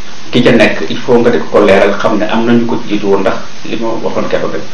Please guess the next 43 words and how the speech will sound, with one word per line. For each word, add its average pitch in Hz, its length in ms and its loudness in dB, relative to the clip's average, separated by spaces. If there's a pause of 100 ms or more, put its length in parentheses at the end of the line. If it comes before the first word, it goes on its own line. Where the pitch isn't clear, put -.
(160)
ne 95 140 0
ñu 104 180 0
ci - 60 -4
bare 123 340 4 (880)
di - 140 -4
ko - 100 0
xam 87 240 -2
baax 92 200 2
na. 90 140 -2 (1000)
Ndax 95 160 0 (280)
waxoon 104 300 2
naa 104 160 -2
fële 113 160 2
ne, 98 240 0 (1040)
euh, 98 160 6 (380)
léeg-léeg 113 460 4
nga 107 100 2
dégg 98 280 2
lu 101 240 2
demee 101 200 2
ne 98 160 2
loo 104 140 2
xam 104 160 -2
ne 98 120 0
day 98 140 2
wuute 104 320 2
ak 82 180 2 (500)
lu 78 80 -2
nit 110 220 -2
di 104 80 -2
def. - 200 0 (1040)
Boo 95 140 0
ko - 80 4
defee 101 260 2
nga 98 100 2
defe - 180 0
ne 95 100 0
loolu 98 420 4 (180)
waxtaan 98 480 2
la 95 80 4
wala 95 180 6
wax - 260 2
neex. 92 220 2